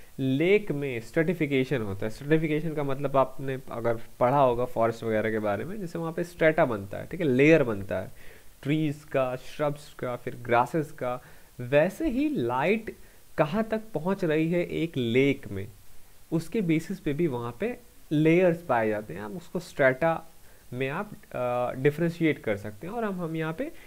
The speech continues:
deep lake की बात कर रहे हैं, मतलब गहरा lake हो, वहाँ पे zonation या stratification होता है according to the need of light। There are three types of zones differentiated in a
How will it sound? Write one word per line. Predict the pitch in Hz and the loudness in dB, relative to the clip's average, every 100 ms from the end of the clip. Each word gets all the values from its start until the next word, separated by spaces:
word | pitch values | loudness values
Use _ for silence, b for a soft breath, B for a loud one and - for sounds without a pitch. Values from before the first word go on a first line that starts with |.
| B 131 | B -8
deep | - 165 - | -4 -4 -2
lake | 123 123 123 | -2 -2 -4
की | 117 | -4
बात | 107 101 - | -2 -2 -4
कर | 110 | -8
रहे | 110 147 | -6 -8
हैं, | |
मतलब | 180 180 | -6 -6
गहरा | 139 135 139 160 | -2 0 4 2
lake | - 113 110 | 2 -2 -4
हो, | 175 | -6
वहाँ | 143 117 | -6 -6
पे | - 269 B B - | -6 -8 B B -12
zonation | 127 143 147 147 143 196 | -2 0 2 0 -2 -2
या | 190 269 269 | -2 -4 -10
stratification | - 151 156 135 120 120 - | -6 -4 -4 -4 -4 -4 -6
होता | 131 104 101 110 | -6 -6 -4 -4
है | 147 214 B B - | -4 -6 B B -6
according | 139 135 131 151 165 | -2 2 2 2 -2
to | 139 143 | -4 -4
the | 247 | -4
need | 170 131 127 131 | -4 -6 -4 -4
of | 123 - | -4 -4
light। | 101 92 101 B B - | -6 -6 -10 B B -4
There | 131 160 175 | 2 2 2
are | 185 196 190 - | -2 -6 -10 -6
three | 196 214 208 | 0 0 0
types | 151 131 127 - | -4 -4 -6 -8
of | 123 120 | -6 -6
zones | 110 107 104 120 165 - B B - 131 | -8 -8 -6 -8 -10 -14 B B -12 -2
differentiated | 127 - 123 120 - 104 147 170 - 113 | -2 -2 -12 -10 -8 -6 -6 -8 -12 -12
in | 117 | -10
a | 123 214 | -10 -10